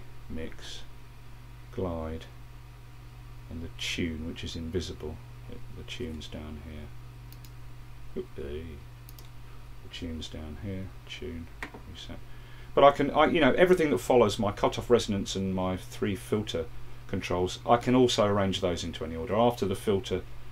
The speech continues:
this filter velocity control, the third, the fifth parameter, I could then have my mix, my glide, and my overdrive, you know, whatever I want. All right? Simple as that. So you can change the parameter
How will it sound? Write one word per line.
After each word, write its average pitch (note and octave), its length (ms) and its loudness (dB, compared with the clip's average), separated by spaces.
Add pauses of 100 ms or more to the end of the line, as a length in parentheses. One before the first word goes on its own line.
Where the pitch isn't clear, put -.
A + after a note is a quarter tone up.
(280)
this F#2+ 140 0
filter - 360 0
velocity F#2 460 0
control, - 380 -4 (2000)
the G2+ 60 -2
third, F#2+ 480 4
the F#2+ 100 0
fifth - 500 -2
parameter, D#2 520 -6 (240)
I G#2 120 4
could G2+ 340 4
then F#2+ 240 6
have F2+ 260 0
my E2 220 -2
mix, G2+ 640 2
my F2 240 -2
glide, E2+ 520 2
and E2 140 -2
my E2 280 -2 (1000)
overdrive, D#2+ 720 2 (100)
you G2+ 80 -2
know, F2 100 0
whatever D3+ 420 12
I C3 100 8
want. A2+ 420 0 (200)
All B2 60 -4
right? F3+ 160 -6 (800)
Simple C#3+ 380 4
as D#3+ 100 4
that. F3 280 8
So - 80 0
you A2+ 40 2
can B2 140 4
change G3+ 560 8
the E3 80 6
parameter G3 600 4